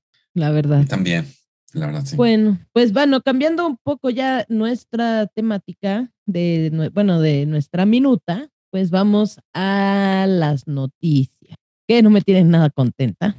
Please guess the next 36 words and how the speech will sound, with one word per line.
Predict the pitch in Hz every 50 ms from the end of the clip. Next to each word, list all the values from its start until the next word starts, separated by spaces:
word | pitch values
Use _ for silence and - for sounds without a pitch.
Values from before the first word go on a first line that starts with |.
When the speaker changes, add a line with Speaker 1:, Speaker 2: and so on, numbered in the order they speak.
| _ - - _ _ - - - - _ _ _
Speaker 1:
by | - 151 135 131
the | 123
way. | - 160 180
Speaker 2:
Nada, | - 104 120 - - 156 - 165 - _ _ _ _ _ - -
nada. | 82 85 90 90 131 202 214 92 82 78 85
Speaker 1:
O |
sea, | 82 143 143 143 147 _
la | - 151 156 165
verdad | 170 165 160 190 190
es | 202 180 -
que | - 208 190 185 180 160 151 _ _ _ _ _ _ _ _ _ _ _ _ _ _ _
no, | - 160 185 190 190 180 175 160 165 - -
que | - 202 180 - -
es | - 143 202 - -
que | - 214 220
e-, | - - 226 214 - 208
es, | 220 -
ahorita | 214 214 214 208 226 - - 254 254
es | 247 226 -
como | - 233 220 214 196 185 170 - _ _ _ _ _ _ _ _ _ _ _ _ -
el | - 180 208 214 214 208 202 202 202 202 202 196 196 196 196 190 190 185 185 180 -
contraste | - 208 208 202 180 - 214 220 220 196 - - 233 220
total | - - 185 - - 196 196 214 240 247
de | 214 208 196 190 185 180
la | 180 180
entrevista | 180 165 - 185 185 190 165 - 226 202
tan | - - 185 180
hermosa | 175 160 165 180 180 180 - 208 196
que | - 180
tuvimos | - 180 175 180 175 180 190 214 214 -
y | - 185
las | 165 165 160 156
noticias | 170 160 - - 165 147 170 170 -
que | - 165
tenemos, | 147 - 131 123 113 107 113 117 123 - -
¿no? | 165 160 208 269